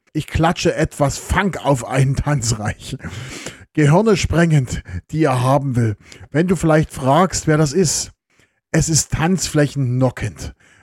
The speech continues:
Mein subliminarer Name Sir Prophet.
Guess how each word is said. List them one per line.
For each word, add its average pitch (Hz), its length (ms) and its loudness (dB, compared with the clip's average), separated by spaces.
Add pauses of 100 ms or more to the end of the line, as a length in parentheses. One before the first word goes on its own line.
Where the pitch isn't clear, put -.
Mein 135 320 2
subliminarer 160 1500 4 (240)
Name 151 600 2 (120)
Sir 131 640 2 (220)
Prophet. - 640 -4